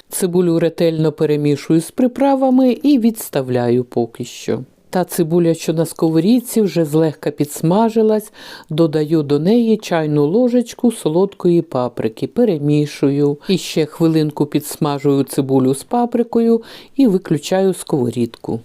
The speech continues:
Лишаю, нехай охолоне до теплого стану. Тепер підсмажену цибулю додаю до сирої і все перемішую.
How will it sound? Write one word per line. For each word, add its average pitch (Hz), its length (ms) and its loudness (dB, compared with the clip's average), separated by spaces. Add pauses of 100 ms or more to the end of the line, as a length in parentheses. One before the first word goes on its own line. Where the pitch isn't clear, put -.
Лишаю, 254 720 2
нехай 175 400 0
охолоне 202 680 0
до 165 160 0
теплого 208 520 0
стану. 117 680 -4
Тепер 170 360 -2
підсмажену 240 760 2
цибулю 233 600 2
додаю 156 480 0
до 143 160 0
сирої 214 840 2
і 262 80 4
все 247 280 0
перемішую. 131 1040 -2